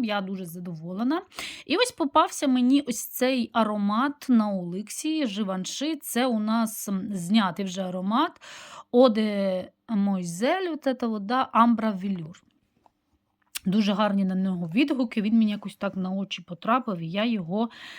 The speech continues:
замовила. І, о, звичайно, Олекс з доставкою, але я не оглянула його на пошті. Е, в цьому, как би, у мене буває така от біда.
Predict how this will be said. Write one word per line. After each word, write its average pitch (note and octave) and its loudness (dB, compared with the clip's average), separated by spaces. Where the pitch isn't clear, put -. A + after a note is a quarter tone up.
замовила. A#3 6
І, A#3+ 6
о, G#3 -2
звичайно, A3+ 4
Олекс B3+ 4
з - -4
доставкою, B3 2
але B3 0
я B3 6
не D#4 6
оглянула B3+ 4
його G#3 0
на G#3 0
пошті. - -12
Е, F#3 -10
в E3+ -20
цьому, C4+ 2
как G#3+ -4
би, F#3 -6
у G#3 -8
мене A#3 2
буває G#3 -2
така F3+ -4
от F#3 -2
біда. E3 -8